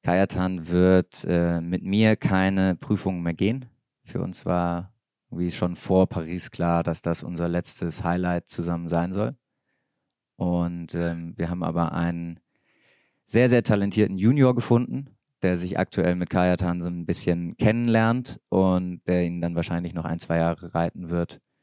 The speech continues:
um ihn entsprechend auch zu beschäftigen, weil das Pferd einfach noch topfit ist und auch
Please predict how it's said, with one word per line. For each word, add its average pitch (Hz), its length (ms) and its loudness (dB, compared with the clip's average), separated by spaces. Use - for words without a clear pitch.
um 90 200 -2
ihn 87 500 -6
entsprechend 98 440 0
auch 85 100 2
zu - 140 -10
beschäftigen, 95 480 -2
weil 85 80 0
das 87 140 -4
Pferd 85 140 -2
einfach 82 200 -6
noch 85 140 -10
topfit - 420 -4
ist - 240 -8
und 90 160 -4
auch 85 240 0